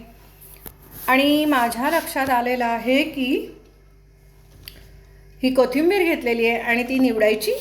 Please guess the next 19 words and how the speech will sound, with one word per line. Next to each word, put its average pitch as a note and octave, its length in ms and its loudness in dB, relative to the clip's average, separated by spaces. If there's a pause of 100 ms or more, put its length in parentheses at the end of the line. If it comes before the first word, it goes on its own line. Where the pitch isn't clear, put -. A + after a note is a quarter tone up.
(140)
राहिलेली F3+ 520 0
आहे. - 360 -8 (440)
आणि C4 160 -2
ती C#4+ 100 0
निवडायची B3+ 540 0
राहता A3+ 340 -2
कामा G#3 340 -2
नये, F#3+ 380 -2 (760)
नाहीतर G#3+ 340 0
ती B3+ 120 -2
खराब D4 380 2
होऊन G#3 200 -2
जाईल. D#3+ 280 -6 (600)
कोथिंबीर B3 460 -2
ही B3+ 280 4
वेळच्या A3 400 2
वेळीच A3+ 300 -2
काढावी G3+ 380 0
लागते, F#3 500 -4